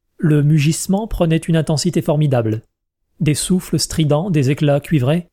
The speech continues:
s'échappaient de ces centaines de trompes, autant de clairons sonnés à pleine bouche. Les voyageurs de l'Afrique centrale ont pu justement comparer ce bruit à celui que ferait un train d'artillerie roulant à grande vitesse sur un champ de bataille.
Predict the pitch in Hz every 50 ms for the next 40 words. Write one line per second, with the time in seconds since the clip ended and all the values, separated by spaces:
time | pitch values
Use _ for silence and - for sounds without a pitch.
0 | _ _ - - 269 - - 226 226 - 165 131 139 _ _ _ - 170 151 143
1 | - 160 143 - - 147 139 - 147 139 139 131 156 135 - 165 170 175 - -
2 | - - _ _ _ _ _ _ _ - - 175 - 170 165 156 170 170 180 185
3 | 196 175 147 139 123 - _ _ _ - - - 165 147 135 131 127 117 131 -
4 | - 131 123 123 110 101 95 - - - - - - - _ _ _ _ _ _
5 | _ _ _ _ _ _ _ _ _ _ _ _ _ _ _ _ _ _ - -
6 | 175 165 147 131 147 147 147 147 147 160 214 214 196 156 143 139 139 - - 156
7 | 135 - - 151 147 - - - 214 226 214 170 - _ _ _ _ _ _ _
8 | - 208 214 208 - 262 233 220 233 - - 254 240 262 - - - 180 160 170
9 | 170 185 175 - - 190 175 175 208 254 269 226 190 - - 202 180 180 202 202
10 | - 185 147 - 185 160 165 170 165 165 156 156 - - - 160 156 151 151 156
11 | 156 - - - 180 160 151 131 139 143 165 170 - _ _ _ - - 143 170
12 | 180 170 165 165 156 - 160 143 135 147 180 170 151 139 160 156 - 170 208 -
13 | - - - - - - 151 143 147 139 - - - 143 139 135 131 135 131 -
14 | - 110 107 107 110 113 110